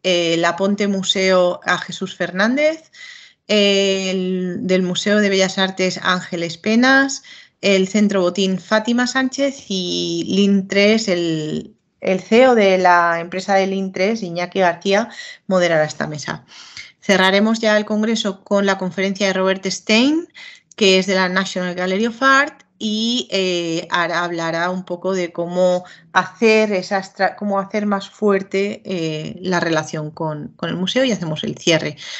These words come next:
Al siguiente día, el sábado,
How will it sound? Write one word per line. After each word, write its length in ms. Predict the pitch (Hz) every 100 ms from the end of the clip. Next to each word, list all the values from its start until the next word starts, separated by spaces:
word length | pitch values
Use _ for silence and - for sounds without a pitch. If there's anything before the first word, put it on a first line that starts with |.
| - - - _
Al 220 | 208 202 202 202
siguiente 420 | 220 214 220 240
día, 540 | 247 277 277 277 269
el 160 | 196 190
sábado, 680 | - 233 233 226 233 311